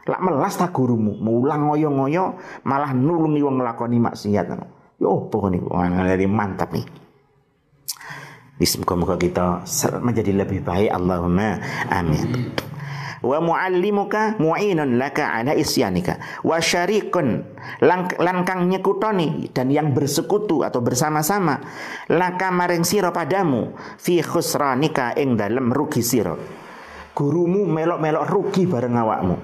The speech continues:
Gurumu nulungi maksiat, maksiatmu, ngoten nggih. Wa huwa, utawi muallimuka, dan gurumu itu, iku kaba'i saifin, kaya wong kang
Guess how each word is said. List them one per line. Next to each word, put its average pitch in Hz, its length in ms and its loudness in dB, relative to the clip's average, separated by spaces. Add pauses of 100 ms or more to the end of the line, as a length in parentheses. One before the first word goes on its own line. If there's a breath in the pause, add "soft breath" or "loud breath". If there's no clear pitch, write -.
(420 loud breath)
Gurumu 202 720 2
nulungi 202 640 2
maksiat, - 580 0 (800)
maksiatmu, 147 720 0
ngoten 85 240 0
nggih. - 80 -6 (1200 loud breath)
Wa 170 240 2
huwa, 185 400 2
utawi 190 400 2
muallimuka, 180 1040 0 (720 loud breath)
dan 151 240 2
gurumu 185 480 2
itu, - 480 -2 (240 loud breath)
iku 180 240 0
kaba'i 165 800 0
saifin, 147 720 0
kaya 160 240 2
wong 147 320 2
kang 151 240 0